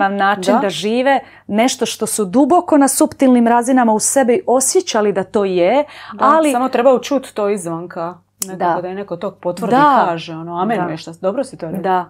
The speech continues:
Speaker 2: da. Jer je ono, oni su to potisnuli uslijed možda nekog odgoja,
Speaker 1: Da, da.
Speaker 2: uslijed nekih uvjetovanja,
Speaker 1: Pa mislim,
Speaker 2: jer
Speaker 1: od malih nogu nas se odgaja da se uklopimo, da budemo
Speaker 2: Je.
Speaker 1: dobri, pristojni,
Speaker 2: Je,
Speaker 1: ono.
Speaker 2: je,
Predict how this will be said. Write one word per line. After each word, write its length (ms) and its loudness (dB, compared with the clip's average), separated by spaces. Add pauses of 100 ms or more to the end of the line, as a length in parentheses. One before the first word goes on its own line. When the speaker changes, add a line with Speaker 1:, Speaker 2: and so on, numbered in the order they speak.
(200)
Speaker 2:
da. 360 -8 (220)
Jer 180 -2
je 80 4
ono, 200 6
oni 140 2
su 160 -4
to 120 -4
potisnuli 600 0
uslijed 340 -4
možda 220 -10
nekog 340 -6
odgoja, 600 -2
Speaker 1:
Da, 200 2
da. 160 -4
Speaker 2:
uslijed 300 -2
nekih 300 -8
uvjetovanja, 800 0
Speaker 1:
Pa 60 4
mislim, 180 0
Speaker 2:
jer 60 0
Speaker 1:
od 80 -2
malih 260 0
nogu 280 0
nas 180 -2
se 80 -2
odgaja 240 0
da 100 -4
se 160 -6
uklopimo, 500 -6
da 120 -6
budemo 200 -4
Speaker 2:
Je. 80 -4
Speaker 1:
dobri, 340 -6
pristojni, 680 -8
Speaker 2:
Je, 180 -6
Speaker 1:
ono. 340 -14
Speaker 2:
je, 260 -8